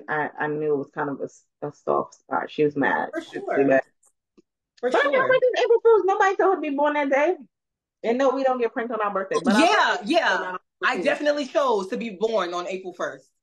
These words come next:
Speaker 1: I mean, you did. You and Jesus had a conversation.
Speaker 2: Did we?
Speaker 1: That's how it
Speaker 2: Oh, is that
Speaker 1: happened.
Speaker 2: how it happens? Oh.
Speaker 1: In, in my mind, that's how it happened.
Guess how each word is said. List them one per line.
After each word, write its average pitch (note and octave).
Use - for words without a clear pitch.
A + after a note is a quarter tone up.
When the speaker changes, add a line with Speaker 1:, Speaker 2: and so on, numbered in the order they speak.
Speaker 1:
I G3+
mean, G3+
you G3
did. G3+
You F3+
and G#3
Jesus G#3+
had B3+
a G3+
conversation. B3
Speaker 2:
Did D#4
we? E4
Speaker 1:
That's G3+
how G4+
it G#4
Speaker 2:
Oh, A4
is -
that G#4+
Speaker 1:
happened. F4+
Speaker 2:
how F4+
it E4+
happens? A#3
Oh. F#4
Speaker 1:
In, G#3+
in G#3
my G#3+
mind, E3+
that's D#3+
how D3
it C3+
happened. D#3+